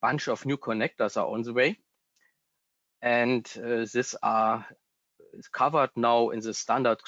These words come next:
groups I E C six three one seven one. And, um,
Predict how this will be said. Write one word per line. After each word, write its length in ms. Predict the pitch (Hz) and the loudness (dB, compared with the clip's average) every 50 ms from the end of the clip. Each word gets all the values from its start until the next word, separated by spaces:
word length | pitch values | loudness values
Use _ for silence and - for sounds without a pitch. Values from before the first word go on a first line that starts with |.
| - - - | -16 -8 -6
groups 420 | 123 117 117 - - - - - _ | -4 -4 -4 -6 -10 -16 -18 -8 _
I 100 | 110 113 113 | -4 -4 -4
E 140 | 104 113 | -4 -6
C 400 | 113 - - - - 127 123 117 | -8 -8 -10 -8 -6 -4 -4 -4
six 400 | - - - 156 156 - - - | -4 -4 -4 -4 -4 -4 -6 -12
three 240 | - - 127 127 120 | -4 -2 -2 0 0
one 280 | 113 107 117 123 127 117 | 2 2 2 0 0 -2
seven 340 | - - 110 104 107 104 92 | 0 0 0 2 2 2 2
one. 260 | 104 131 185 202 - - _ _ _ _ _ _ _ _ _ _ _ _ _ _ _ _ | 4 4 2 0 -2 -4 _ _ _ _ _ _ _ _ _ _ _ _ _ _ _ _
And, 440 | 120 120 120 120 120 127 120 - - | 0 2 4 4 4 2 0 0 0
um, 540 | 117 127 127 127 120 117 117 123 127 165 | 2 4 4 4 4 4 2 -2 -4 -8